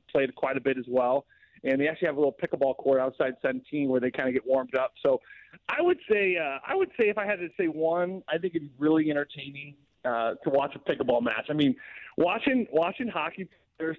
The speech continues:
play pickleball, it is the, I mean, 'cause I'll, I'll go play with, like, kind of these semi-pros and these guys that are pretty good around town. And some of these, some of these men and women are in their sixties, but man, they can lay the ball down and they're great at their dinks and they know the short game, they know the long game,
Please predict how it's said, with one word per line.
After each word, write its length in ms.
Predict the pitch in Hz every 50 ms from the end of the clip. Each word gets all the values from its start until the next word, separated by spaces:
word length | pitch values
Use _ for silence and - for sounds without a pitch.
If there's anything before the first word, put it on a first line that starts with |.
| - -
play 140 | 147 131
pickleball, 560 | - - 143 135 - 160 143 147 147 160 151 - -
it 160 | 156 165 175
is 120 | 180 156 139 _ -
the, 280 | 143 135 131 127 123 - -
I 80 | 151 165
mean, 220 | 165 156 147 135
'cause 160 | - 175 160 175
I'll, 220 | 190 226 226 -
I'll 220 | 151 185 262 269 269
go 220 | - 185 202 202 190
play 260 | - - 165 156 170
with, 160 | 185 180 -
like, 220 | 151 139 131 -
kind 180 | - 196 185 151
of 160 | 135 131 127 - -
these 140 | 147 143 - -
semi-pros 680 | 175 156 156 151 147 - - - 143 139 143 143 143
and 100 | 139 139
these 100 | 135 127
guys 240 | - 160 170 190 190
that 60 | 180
are 60 | 160 -
pretty 240 | - - 160 147
good 160 | - - 156 151
around 280 | 147 143 139 139 135
town. 360 | - 151 135 135 143 147 143
And 140 | 135 - - _ _ _ _ _ _ _ _ _ -
some 100 | 247 302
of 80 | 285
these, 80 | 170 - - -
some 140 | - 277
of 40 | 320
these 80 | 196 143
men 180 | 147 151 165
and 60 | 165 147
women 220 | 151 190 233 208
are 100 | 151 143
in 140 | 135 131 131
their 80 | 127 - -
sixties, 440 | - 180 - - - 185 196 196 170 -
but 160 | 143 - -
man, 300 | 147 170 185 190 185 160
they 80 | 147
can 240 | - - 143 127 123
lay 100 | 139 143
the 100 | 143 127
ball 320 | 120 - 147 156 170 180 170
down 300 | 175 170 170 170 170 170
and 80 | 147
they're 80 | 175 123
great 240 | - 151 147 143 143
at 100 | 139 -
their 120 | 120 - _ -
dinks 280 | 185 190 190 196 185 -
and 100 | 147 131
they 60 | 131
know 100 | 135 131
the 80 | 123 - -
short 240 | - 196 190 185 -
game, 220 | - 180 180 175 147
they 40 |
know 100 | 127 120
the 60 | 117 120 135
long 220 | 165 190 196 190 185
game, 260 | - 185 180 185